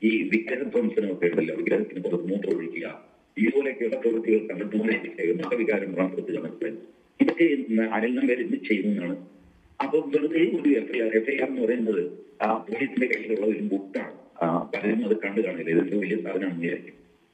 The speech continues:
അതില് രണ്ട് carbon വെച്ച് ആണ് എഴുതുന്നത്. ആ എഫ് ഐ ആർ ആണ് നമ്മൾ ഈ ടി വിയിലൊക്കെ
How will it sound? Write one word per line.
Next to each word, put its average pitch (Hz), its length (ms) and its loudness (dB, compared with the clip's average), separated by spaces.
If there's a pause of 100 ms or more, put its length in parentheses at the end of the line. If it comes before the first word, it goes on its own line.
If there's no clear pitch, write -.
(220)
അതില് 123 340 0
രണ്ട് 127 200 -2
carbon 110 440 -2
വെച്ച് 98 300 -2 (520)
ആണ് 104 340 -2
എഴുതുന്നത്. 87 440 -2 (580)
ആ 143 80 2
എഫ് 131 220 -2
ഐ 127 40 0
ആർ 110 100 -2
ആണ് 104 220 -6
നമ്മൾ 110 320 -2
ഈ 123 260 2
ടി 120 120 2
വിയിലൊക്കെ 107 300 2